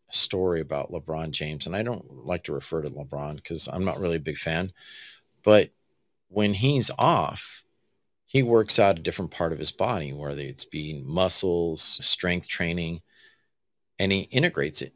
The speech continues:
in all parts of life. So that same goes for us. You need to exercise, you need to do a lot of things, right? You need to, but do you?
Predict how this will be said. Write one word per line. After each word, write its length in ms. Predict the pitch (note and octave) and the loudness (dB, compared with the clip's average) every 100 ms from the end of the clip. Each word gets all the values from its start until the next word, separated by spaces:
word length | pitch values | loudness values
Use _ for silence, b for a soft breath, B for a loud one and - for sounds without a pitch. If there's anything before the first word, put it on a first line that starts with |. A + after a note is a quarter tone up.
| - | -8
in 100 | F#2 | -4
all 160 | F#2 | -4
parts 280 | F#2+ F2+ - | 0 0 0
of 80 | - | -4
life. 240 | - G1+ | -4 0
So 160 | - F2+ | 2 2
that 200 | F#2+ - | 2 4
same 340 | - A#2 A#2+ | 4 4 2
goes 280 | A2 A2+ G#2+ | 4 4 4
for 180 | - - | 2 0
us. 320 | D2 - - F#2 | 0 2 0 0
You 80 | |
need 220 | F2+ F2 E2+ | -2 -4 -2
to 100 | E2 | -2
exercise, 640 | D#2+ - - E2+ E2 - | 0 2 2 0 0 -4
you 60 | D#2+ | -6
need 180 | D#2 | -12
to 120 | - D2 | -12 -8
do 60 | |
a 40 | D2+ | -6
lot 140 | C2 | -6
of 100 | C2+ | -2
things, 540 | C#3 E3 A2 G2 - - _ | 0 2 2 0 -2 -4 _
right? 280 | F2 A2+ - | 2 2 0
You 120 | F2+ B2+ | 0 2
need 180 | A3+ - | 2 4
to, 300 | G2+ G2+ A2+ B B B B _ | 4 4 -2 B B B B _
but 280 | G#2+ G2+ - _ _ _ | 4 4 2 _ _ _
do 160 | D3 C#3 | 2 2
you? 200 | D2 | 0